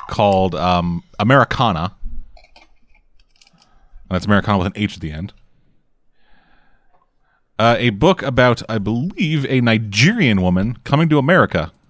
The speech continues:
and it's like a weird love story thing involving her and, and, like, like, her, like, we, like, weird loves, this weird, like, life, like, like, a life thing,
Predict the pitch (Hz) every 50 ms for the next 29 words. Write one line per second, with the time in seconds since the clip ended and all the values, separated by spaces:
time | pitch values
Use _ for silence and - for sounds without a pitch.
0 | _ _ _ _ - 107 113 113 110 - - 110 104 107 101 110 127 135 127 117
1 | 104 104 - 107 117 127 120 107 - 110 104 101 98 - 101 98 95 92 92 95
2 | 95 92 92 92 85 104 101 98 95 92 87 - - - - - - - - _
3 | _ _ 92 92 92 90 90 87 87 85 82 78 76 85 - _ - _ _ _
4 | _ _ _ _ - _ - _ _ _ _ - - _ _ _ - 98 95 90
5 | 80 85 - _ _ _ _ _ _ _ - - - - - - - - - _
6 | _ _ _ _ _ _ _ _ _ 92 - - - - 117 123 120 110 107 104
7 | 67 - 98 90 82 92 95 101 117 127 127 113 107 90 113 139 147 127 110 110
8 | 104 92 90 - - - _ 95 98 107 120 120 107 90 87 98 95 90 - -
9 | - _ - 101 101 98 92 104 104 98 - 113 104 101 95 92 87